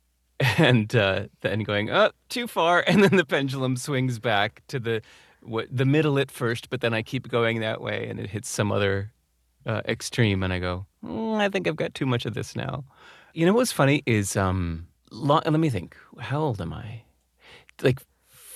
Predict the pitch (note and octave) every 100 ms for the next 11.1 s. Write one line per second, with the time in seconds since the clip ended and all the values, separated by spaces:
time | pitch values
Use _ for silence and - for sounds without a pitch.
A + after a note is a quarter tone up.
0 | - - - - F#3+ - G3+ G3+ G3+ G#3+
1 | G#3+ - D#4+ G#3 - _ _ _ _ _
2 | _ _ - B2+ A#2+ B2 A#2 G#2+ G#2 -
3 | _ _ _ _ - G#2 G#2 G2 F2+ E2+
4 | - _ - - - _ _ _ _ -
5 | A2 G2+ G2 F2+ - _ G#3+ C3+ C#3+ C3+
6 | G#2+ A#2+ A2 G2+ G2 F2 E2 - - _
7 | _ _ _ _ A2 A2 A2 G#2+ - B2+
8 | B2+ A#2+ B2 - C#3+ C3 G3 - F#3 D3
9 | C3 B2+ A#2 A2+ - - - A2+ A2+ C3+
10 | C3 B2+ B2 - - A2+ - G#2 G2+ G#2